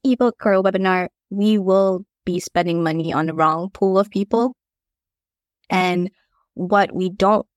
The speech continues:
want to do is spend an absurd <laughs> amount of budget to the people who are only researching if our goal is to capture more sales ready leads.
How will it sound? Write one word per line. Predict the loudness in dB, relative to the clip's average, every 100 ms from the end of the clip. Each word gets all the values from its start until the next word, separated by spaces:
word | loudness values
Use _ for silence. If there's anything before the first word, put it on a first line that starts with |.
| _ -4
want | 0 2 0 -2
to | -2
do | 0 0
is | -4 -8 -14 -18 _ _ _ -20
spend | -10 0 0 0 0
an | -2 0
absurd | -6 -6 -2 2 2 2 0 -2
<laughs> | _ _ 0
amount | 2 2 2
of | 2
budget | 0 0 -4 0
to |
the | -2
people | 0 -4 -2 -2 -2
who | 0
are | 2 0 0
only | 0 2 2 0 -2
researching | -2 0 -2 0 -4 -4 -4
if | -4
our | -2 -4
goal | -2 -2 0 -2 -2
is | -2 -2 -10 -16 -18 -20 _ _
to | -4 0 0 0
capture | -2 -4 -2 -2 -2 0
more | 0 2 0 -2 -4
sales | -2 0 0 -2 -2
ready | -2 0
leads. | 2 2 -2 -4 -20